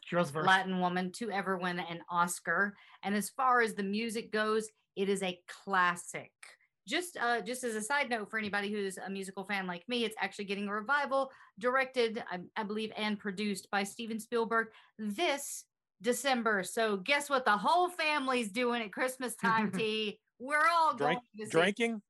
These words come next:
Speaker 1: Well, that,
Speaker 2: Nope.
Speaker 1: that too.
Speaker 2: Yeah,
Speaker 1: <laughs>
Speaker 2: no, you
Speaker 3: Drinking and
Speaker 2: you
Speaker 3: avoiding your movie?
Speaker 2: Nope.
Speaker 3: Or
Speaker 2: You are, you are gonna go see West Side Story with me, and I'm taking your wife.
Speaker 3: Oh, ju-, just take the wife. Um, okay, so he heard, so he heard West Side Story soundtrack,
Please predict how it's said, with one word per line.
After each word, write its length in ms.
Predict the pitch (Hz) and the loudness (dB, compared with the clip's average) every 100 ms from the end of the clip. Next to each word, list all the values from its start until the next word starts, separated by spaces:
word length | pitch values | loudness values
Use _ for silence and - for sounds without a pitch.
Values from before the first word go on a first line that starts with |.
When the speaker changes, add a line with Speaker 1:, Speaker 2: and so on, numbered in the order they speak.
| _ _ _ 185 | _ _ _ -10
Speaker 1:
Well, 140 | 185 | -2
that, 120 | 180 247 | 2 2
Speaker 2:
Nope. 100 | 254 | 4
Speaker 1:
that 200 | 220 247 | 2 4
too. 340 | 226 180 196 - | 2 2 0 -6
Speaker 2:
Yeah, 180 | 220 254 - | -4 -2 -2
Speaker 1:
<laughs> 60 | |
Speaker 2:
no, 100 | 247 | -4
you 40 | - | 0
Speaker 3:
Drinking 400 | 170 208 226 202 | 2 2 2 2
and 80 | 175 | 2
Speaker 2:
you 40 | |
Speaker 3:
avoiding 340 | 160 180 180 165 | 2 2 2 2
your 120 | 151 | 2
movie? 420 | 156 208 220 208 _ - | 2 2 0 -6 _ -4
Speaker 2:
Nope. 140 | 131 | -2
Speaker 3:
Or 300 | 127 123 233 - - | -2 -4 -6 -12 -16
Speaker 2:
You 180 | 226 330 | -10 -2
are, 300 | 254 208 - | -2 -2 -6
you 200 | 190 254 | -14 -6
are 160 | 269 214 | -4 -2
gonna 220 | 254 269 | -4 -6
go 220 | 240 247 | -6 -6
see 260 | 247 240 214 | -6 -8 -10
West 240 | 190 240 | -8 -8
Side 220 | 247 226 214 | -6 -6 -6
Story 320 | 240 226 208 | -8 -6 -8
with 100 | 190 | -10
me, 80 | 196 | -10
and 80 | 180 | -8
I'm 100 | 180 233 | -8 -4
taking 260 | 269 294 269 | -6 -4 -6
your 120 | 247 | -4
wife. 300 | 202 151 139 - - _ _ - | -4 -6 -10 -18 -20 _ _ -12
Speaker 3:
Oh, 520 | 135 135 127 117 107 101 | -8 -4 -4 -4 -8 -6
ju-, 140 | 143 147 | -4 -4
just 200 | 156 - | -8 -6
take 200 | 160 - | -6 -4
the 60 | |
wife. 200 | 110 98 - _ _ _ _ - | -6 -6 -10 _ _ _ _ 2
Um, 300 | 165 175 165 - _ _ _ 180 | 4 4 0 -12 _ _ _ -2
okay, 240 | 180 160 | -2 -2
so 240 | - 180 165 139 | 0 0 0 -4
he 100 | 185 | -8
heard, 300 | 160 165 139 _ | 0 0 0 _
so 160 | - 147 | -10 -6
he 140 | 180 | -6
heard 260 | 165 180 147 | -2 -2 0
West 220 | 151 156 | -2 0
Side 200 | 165 147 | -2 -2
Story 300 | - 165 165 | -2 -6 -6
soundtrack, 520 | - 156 147 156 143 | -4 -6 -4 0 2